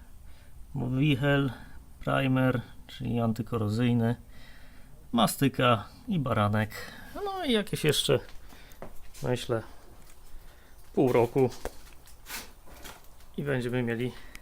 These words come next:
samochód w miarę do jazdy.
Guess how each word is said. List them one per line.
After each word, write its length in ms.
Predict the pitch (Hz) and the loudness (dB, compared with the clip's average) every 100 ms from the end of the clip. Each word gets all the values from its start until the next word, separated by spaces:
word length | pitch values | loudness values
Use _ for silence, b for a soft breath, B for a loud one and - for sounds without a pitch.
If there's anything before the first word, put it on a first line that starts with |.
| B - - - - - - - - - - - - - - - | B -14 -12 -12 -12 -12 -12 -10 -10 -10 -12 -14 -14 -16 -16 -8
samochód 600 | - 123 117 127 120 - B B B B B B - - - - b b b b - - - | -2 0 0 2 0 -2 B B B B B B -14 -16 -16 -18 b b b b -14 -10 -6
w 40 | |
miarę 360 | 123 113 107 110 B B B B - - - - B B B B B B B - - - | -4 -2 0 0 B B B B -6 -2 0 2 B B B B B B B 0 0 0
do 240 | 120 117 | 0 4
jazdy. 500 | 123 123 110 110 110 | 6 6 4 2 0